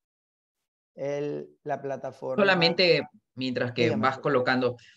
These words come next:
Speaker 2: sino para, para todo el equipo. No solamente son para ustedes,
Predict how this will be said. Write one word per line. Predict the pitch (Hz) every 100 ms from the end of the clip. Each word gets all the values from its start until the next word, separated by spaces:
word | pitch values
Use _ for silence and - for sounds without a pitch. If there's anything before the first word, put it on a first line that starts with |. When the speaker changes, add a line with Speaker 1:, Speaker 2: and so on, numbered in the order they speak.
| _ _ _
Speaker 2:
sino | - 127 123
para, | 135 139 123 107 -
para | - 113
todo | 120 123
el |
equipo. | 123 135 110 90
No | 123 156
solamente | 202 165 160 170
son | 165 156
para | 143 113
ustedes, | 104 - 147 151 107 -